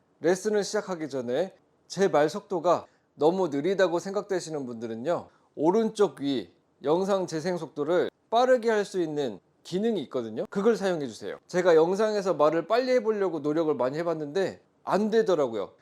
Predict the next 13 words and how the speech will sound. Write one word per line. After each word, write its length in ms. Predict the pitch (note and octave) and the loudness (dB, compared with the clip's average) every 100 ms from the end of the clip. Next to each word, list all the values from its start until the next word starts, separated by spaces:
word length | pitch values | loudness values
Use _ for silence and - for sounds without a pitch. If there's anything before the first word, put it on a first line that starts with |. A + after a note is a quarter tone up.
| _ _ | _ _
제가 240 | G3+ A3+ | 6 8
영상에서 420 | A3 A3 B3+ B3+ A3 | 8 6 6 6 8
말을 220 | G3 G#3+ | 8 8
빨리 240 | C4+ C#4+ | 4 4
해보려고 560 | C#4 C4 C#4 C4+ A#3 B3+ | 2 2 6 6 8 2
했는데 400 | A#3 B3+ A#3 A#3+ - _ _ - | 2 4 6 4 2 _ _ 0
안 160 | G#3 A#3+ | 0 4
되더라-, 460 | B3+ B3 A#3+ A#3 - | 10 12 12 8 6
안, 160 | F#3+ A3+ - | 0 0 -2
안 140 | A3+ | 2
되더라고요. 720 | C4 C4 B3 A3 A3 E3 G#2+ _ _ E3 | 8 10 12 10 10 10 8 _ _ 2
이런 260 | G3 A3+ | 6 6
식으로 480 | G#3 G3+ G#3+ G#3+ | 4 0 2 2